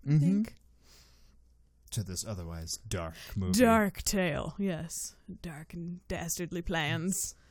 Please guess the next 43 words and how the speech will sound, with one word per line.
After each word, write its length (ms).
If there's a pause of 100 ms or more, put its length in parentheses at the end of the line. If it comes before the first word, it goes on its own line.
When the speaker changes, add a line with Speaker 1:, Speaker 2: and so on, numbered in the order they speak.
(1120)
Speaker 1:
So 160
yeah, 360
I, 240
uh, 300 (1080)
obviously 400
do 120
not 200
have 140
a, 120 (240)
a 80
full 320
plot 480 (580)
worked 340
Speaker 2:
That's 200
Speaker 1:
out 60
Speaker 2:
all 80
Speaker 1:
yet, 40
Speaker 2:
right. 200 (200)
I 60
Speaker 1:
but 60
Speaker 2:
like 240
it. 160 (840)
Speaker 1:
But 140
I, 160
I, 200 (340)
I 40
think 220
it, 120 (280)
yeah. 320 (360)
I 120
was 120
hesitant 460
to 80
go 140
back 260
in 100
time 280
'cause 120
I 140
didn't 320
want 360
to 440 (640)
in 220